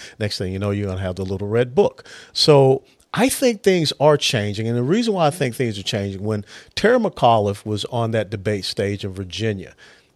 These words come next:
and he said that parents don't have a right to decide what their children are being taught, I think that woke up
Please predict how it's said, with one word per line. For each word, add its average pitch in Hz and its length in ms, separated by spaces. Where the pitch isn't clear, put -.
and 117 140
he 147 80
said 147 280
that 117 120
parents 170 380
don't 120 160
have 117 260
a 98 60
right 101 460
to 107 100
decide 98 360
what 95 140
their 98 80
children 104 420
are 87 40
being 95 220
taught, - 360
I - 60
think 254 220
that 170 160
woke 117 400
up 92 220